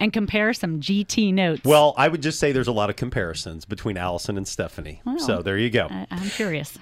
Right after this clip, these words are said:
Speaker 2: Hey, I wanna talk a little bit about Christmas movies. Um, I've got a lot of time on my hands the next couple days.
Speaker 1: Uh-huh.
Speaker 2: And, uh, we're, today our office is shut down.
Speaker 1: That's
Speaker 2: And
Speaker 1: right.
Speaker 2: of course, we're shut down on Fridays. No Bible study tomorrow morning for the men.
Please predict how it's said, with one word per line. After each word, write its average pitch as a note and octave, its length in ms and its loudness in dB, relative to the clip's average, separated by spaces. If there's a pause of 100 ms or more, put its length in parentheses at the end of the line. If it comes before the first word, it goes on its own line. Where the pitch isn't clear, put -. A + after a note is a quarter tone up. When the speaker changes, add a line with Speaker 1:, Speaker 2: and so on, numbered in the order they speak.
Speaker 2:
Hey, B3 360 2
I G3+ 120 4
wanna F4+ 180 4
talk C#4 300 4
a C4+ 40 4
little C4 220 4
bit B3 160 4
about A3+ 240 2
Christmas B3 580 0
movies. G#3+ 680 -2
Um, D3 340 2
I've G#3+ 200 2
got D4 180 2
a C4 40 0
lot D3 300 2
of G#3+ 60 -4
time G#3 320 -4
on C3 80 -4
my G2 140 -6
hands F#2 280 -10
the G2 100 -8
next F#2 180 -6
couple F2+ 240 -4
days. F2 360 -6
Speaker 1:
Uh-huh. E3 240 0 (220)
Speaker 2:
And, G#2+ 340 -2
uh, G2+ 240 2
we're, G#2 100 -6 (360)
today A2 280 0
our C3 140 0
office B2 300 -2
is A#2+ 80 -4
shut - 240 -2
down. G#2+ 140 0
Speaker 1:
That's A2+ 140 0
Speaker 2:
And D#3+ 80 0
Speaker 1:
right. F3 80 0
Speaker 2:
of - 60 -4
course, A2 240 0
we're G#2+ 80 -2
shut G#2+ 200 -4
down A2+ 180 0
on D#3 80 -4
Fridays. B2 540 0
No B2+ 80 0
Bible A2+ 300 0
study G#2 340 -4
tomorrow G#2 300 -4
morning G2+ 340 -2
for B2+ 160 -4
the G2 60 -4
men. F#2+ 380 -4